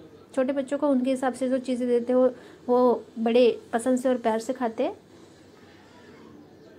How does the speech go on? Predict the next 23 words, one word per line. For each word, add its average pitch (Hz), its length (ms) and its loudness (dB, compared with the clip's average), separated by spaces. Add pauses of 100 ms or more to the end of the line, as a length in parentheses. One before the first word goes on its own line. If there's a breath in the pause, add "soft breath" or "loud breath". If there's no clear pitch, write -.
(800)
इसको 285 200 -8
भी 277 120 -2
मैं 262 200 -2
थोड़ा 226 220 0
सा 262 140 -6
butter 226 260 -2
और 233 120 -2
तेल 233 140 -2
लगा 233 220 0
लूँगी 247 280 -4 (100)
और 269 120 -2
दो 233 140 0
मिनट 240 220 -2
के 262 100 0
छोड़ 226 240 -4
देते 226 280 -4
हैं। 277 60 -4
आप 262 60 -4
देख 240 200 -4
सकते 269 260 -8
हैं 277 100 -6
कितनी 285 180 -6
easily 262 500 0